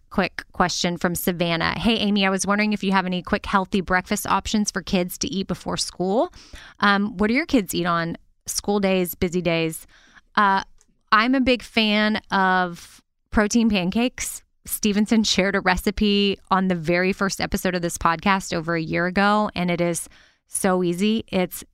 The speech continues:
eggs, protein powder, baking powder. Um,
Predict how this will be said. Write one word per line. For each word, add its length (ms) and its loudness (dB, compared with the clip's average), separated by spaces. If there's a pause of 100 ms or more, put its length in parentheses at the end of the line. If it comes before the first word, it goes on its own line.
(100)
eggs, 480 0 (360)
protein 380 2
powder, 480 2 (360)
baking 440 0
powder. 500 2 (1600)
Um, 360 0